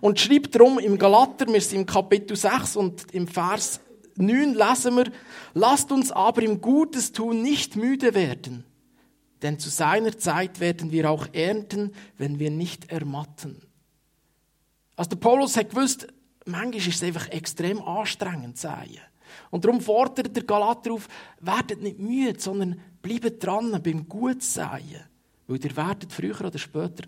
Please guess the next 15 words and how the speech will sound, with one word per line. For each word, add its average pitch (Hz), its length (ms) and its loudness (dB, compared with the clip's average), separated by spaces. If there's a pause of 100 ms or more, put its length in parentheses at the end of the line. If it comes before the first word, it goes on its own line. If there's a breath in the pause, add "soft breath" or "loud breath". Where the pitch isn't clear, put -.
ernten.“ 170 500 -12 (1400 loud breath)
Wir 208 120 10
mei-, 254 360 4
wir, 220 340 -6
wir 214 180 0
wollen 214 200 6
beim 214 160 2
Säen 226 480 0
vom 208 420 -2 (160)
guten 240 400 0
Samen 202 640 0
also 175 280 -6
nicht 190 340 -2
müde 175 340 -4
werden, 147 520 -10